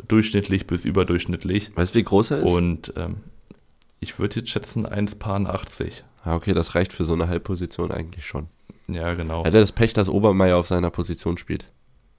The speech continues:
Speaker 1: <clears throat> Ja, eben. Ähm, wollen wir zum Flop kommen?
Speaker 2: Ja, haben wir den gleichen, oder?
Speaker 1: Der Max Kruse?
Speaker 2: Ja, musst du ja nehmen.
Speaker 1: <laughs> Also,
Speaker 2: Aber das
Speaker 1: ja,
Speaker 2: war,
Speaker 1: w-,
Speaker 2: das
Speaker 1: w-
Speaker 2: hätte ich auch vor der Saison schon sagen können, dass das nichts wird.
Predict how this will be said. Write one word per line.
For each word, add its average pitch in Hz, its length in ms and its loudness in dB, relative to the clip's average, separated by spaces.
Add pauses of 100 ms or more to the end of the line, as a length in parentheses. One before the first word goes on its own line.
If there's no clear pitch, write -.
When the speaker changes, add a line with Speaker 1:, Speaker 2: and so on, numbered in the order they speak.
Speaker 1:
<clears throat> - 60 -2 (380)
Ja, 90 340 -2
eben. 90 240 -4 (380)
Ähm, 92 540 0 (800)
wollen 95 240 4
wir 110 80 6
zum 110 160 0
Flop - 320 2
kommen? 170 280 -2 (520)
Speaker 2:
Ja, 87 300 6 (480)
haben 95 160 2
wir 90 80 6
den 85 120 4
gleichen, 85 360 4
oder? 92 240 0 (880)
Speaker 1:
Der - 120 -2
Max 95 260 2
Kruse? 127 460 2 (100)
Speaker 2:
Ja, 82 300 0
musst - 260 0
du 90 60 6
ja 85 160 2
nehmen. 85 320 2 (400)
Speaker 1:
<laughs> - 440 -4
Also, 82 200 -4 (840)
Speaker 2:
Aber - 120 8
das 101 120 12
Speaker 1:
ja, 95 80 10
Speaker 2:
war, 101 140 10
Speaker 1:
w-, 90 160 -2
Speaker 2:
das 95 120 6
Speaker 1:
w- 104 60 6
Speaker 2:
hätte 98 80 8
ich 110 100 4
auch 95 60 6
vor 101 200 6
der 95 100 6
Saison 90 260 2
schon 85 160 0
sagen 78 200 -2
können, 80 160 -4
dass 78 180 -4
das 87 200 -4
nichts 82 240 -6
wird. 80 220 -4